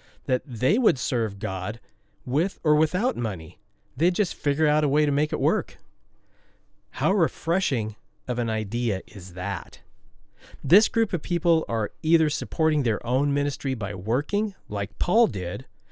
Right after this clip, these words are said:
or they're living off money they previously earned and invested, or they're receiving money from others who believe in the ministry and want to help support them, or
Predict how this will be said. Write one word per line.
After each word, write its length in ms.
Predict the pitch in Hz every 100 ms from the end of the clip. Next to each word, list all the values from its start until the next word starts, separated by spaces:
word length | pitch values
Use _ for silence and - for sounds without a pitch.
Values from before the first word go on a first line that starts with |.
| - - -
or 40 |
they're 180 | 135 127
living 360 | - 143 180 180
off 200 | 160 147
money 260 | 143 151 147
they 140 | 104
previously 640 | - 156 165 143 139 117
earned 240 | 127 143 131
and 100 | 107
invested, 720 | 98 92 131 180 - 92 104 - - - -
or 340 | 151 170 160 - -
they're 200 | 143 139
receiving 480 | 135 - 196 175 147
money 200 | 135 139
from 200 | - 127
others 320 | 151 127 117
who 160 | 131 123
believe 540 | 117 127 127 156 147
in 60 | 131
the 80 | 120
ministry 500 | 127 135 - 110 110
and 140 | 107
want 140 | 117
to 60 | 107
help 220 | 110 110
support 420 | - 104 135 120
them, 280 | - 101 101
or 280 | 107 117 117